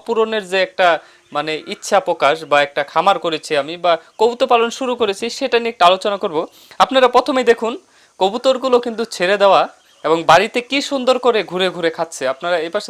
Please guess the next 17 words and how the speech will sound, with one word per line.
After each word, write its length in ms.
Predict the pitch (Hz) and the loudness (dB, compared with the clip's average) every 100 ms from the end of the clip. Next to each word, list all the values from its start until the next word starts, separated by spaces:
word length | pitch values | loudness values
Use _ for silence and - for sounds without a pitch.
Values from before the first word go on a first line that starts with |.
| 185 | -12
দেখতে 140 | 185 196 | -6 -6
পাচ্ছেন, 200 | 196 208 | -4 -6
ওরা 100 | 208 226 | -6 -6
কিন্তু 160 | 220 220 - - 160 | -6 -6 -10 -8 0
মাটি 220 | 190 233 262 | 0 0 -2
খাচ্ছে। 240 | 269 - 165 | -2 0 -2
দর্শক, 260 | 139 - 123 131 | -2 -4 -6 -4
আমার 140 | 135 135 | -4 -6
এখানে 200 | 135 147 147 | -10 -12 -8
দেখুন, 220 | 156 190 269 _ _ _ _ - | -8 -8 -12 _ _ _ _ -8
এই 60 | 143 | -2
যে 60 | 147 | 2
বাড়িতে 280 | 165 180 196 185 | 2 2 -8 -8
কি 80 | 208 214 | -10 -8
সুন্দর 220 | 208 202 175 | -4 -2 0
মাটি 180 | 180 220 | -2 -4
খাচ্ছে। 300 | 220 226 170 | -4 -2 -4